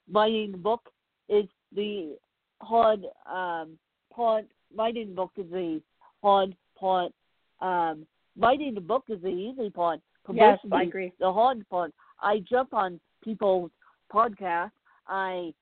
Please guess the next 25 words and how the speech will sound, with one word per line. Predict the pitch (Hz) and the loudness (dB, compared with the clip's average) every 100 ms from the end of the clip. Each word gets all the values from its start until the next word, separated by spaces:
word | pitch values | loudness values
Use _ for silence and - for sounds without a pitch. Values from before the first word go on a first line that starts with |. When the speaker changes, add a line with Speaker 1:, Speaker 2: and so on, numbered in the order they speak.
| _ _ | _ _
Speaker 1:
talk | - 254 - | -2 0 0
about | 185 190 180 - _ _ - | -4 -2 -2 -6 _ _ -10
it | 208 208 | -10 -8
on | - 180 170 160 | -4 -2 -2 -2
my | 190 | -4
podcast | 233 190 165 160 - 190 170 208 _ _ _ | -2 -2 -2 -2 -6 -4 -4 -6 _ _ _
as | - 196 170 | -2 -2 -2
much | 170 170 | -6 -4
as | 175 | 2
I | 170 | 2
can. | 165 190 180 151 147 _ - - | 4 2 2 0 -2 _ -20 -2
I | 185 202 208 _ _ _ | 2 2 0 _ _ _
sell | 226 214 | 2 4
books. | 170 214 226 _ _ _ - - _ | 2 -6 -6 _ _ _ -20 -20 _
I | - 220 | 2 2
can | - 185 180 | 2 -8 -10
sell | 190 175 | -4 0
ice | 185 208 _ _ - | 0 -2 _ _ -12
to | 175 | -6
an | 170 170 - _ | -2 -2 -4 _
Eskimo | 175 156 156 156 | -10 -6 -6 -6
if | 151 _ _ _ - _ _ _ | -10 _ _ _ -20 _ _ _
we're | 196 | 0
not | 214 190 170 - | 2 2 0 2
careful. | 247 320 330 | 4 4 2